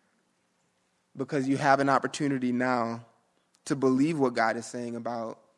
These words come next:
your own state before him and turn to him in faith.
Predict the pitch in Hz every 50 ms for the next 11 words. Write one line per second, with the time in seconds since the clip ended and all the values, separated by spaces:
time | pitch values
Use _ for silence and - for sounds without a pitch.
0 | _ - 127 127 123 123 131 135 147 151 143 - - 117 113 107 - 113 - -
1 | 120 120 120 117 113 117 117 113 117 120 - _ _ _ _ _ _ _ _ _
2 | _ _ - 127 123 117 - - 127 127 117 - 120 117 123 120 117 110 110 -
3 | - 117 - -